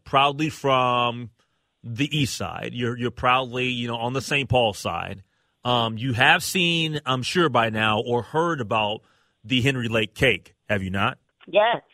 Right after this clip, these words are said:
Speaker 2: I have.
Speaker 1: All right,
Speaker 2: But
Speaker 1: so
Speaker 2: you
Speaker 1: when,
Speaker 2: know
Speaker 1: so,
Speaker 2: my,
Speaker 1: so when
Speaker 2: you
Speaker 1: you,
Speaker 2: know my
Speaker 1: when you,
Speaker 2: feeling about cake,
Speaker 1: when are you,
Speaker 2: right?
Speaker 1: when, when are you getting the kids some cake?
Speaker 2: I mean, I'll get the kids some. I just, I hate cake. We had this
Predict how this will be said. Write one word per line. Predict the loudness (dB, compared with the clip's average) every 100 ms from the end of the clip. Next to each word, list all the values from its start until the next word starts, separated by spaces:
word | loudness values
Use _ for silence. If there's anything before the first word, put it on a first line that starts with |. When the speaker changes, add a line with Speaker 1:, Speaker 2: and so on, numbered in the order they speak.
| _
Speaker 2:
I | -2 0 0
have. | 0 0 2 0 2
Speaker 1:
All | 6
right, | 6 6
Speaker 2:
But |
Speaker 1:
so | 4
Speaker 2:
you |
Speaker 1:
when, | 6 6
Speaker 2:
know | 6
Speaker 1:
so, | 4
Speaker 2:
my, | 4
Speaker 1:
so | 4 6
when | 6
Speaker 2:
you | 4
Speaker 1:
you, | 2
Speaker 2:
know |
my | 2
Speaker 1:
when | 2 4
you, | 4
Speaker 2:
feeling |
about | 2 -8 -2
cake, | 0 0 0
Speaker 1:
when | 2 4
are | 4
you, | 2
Speaker 2:
right? | 4
Speaker 1:
when, | 6 4 4
when | 2
are | 4
you | 2 4
getting | 4 4 0
the | -2
kids | 2 2 2
some | -2 4
cake? | 6 4 2 -12 _ _ _ _ _ _ -20 -20 -18 -6 4
Speaker 2:
I |
mean, | 6 8
I'll | 6
get | 4
the | 0
kids | 2 2 2
some. | -2 0
I | 0 2
just, | 2 0
I | 0 0 4
hate | 2 2
cake. | 0 0 4
We | 6
had | 8
this | 6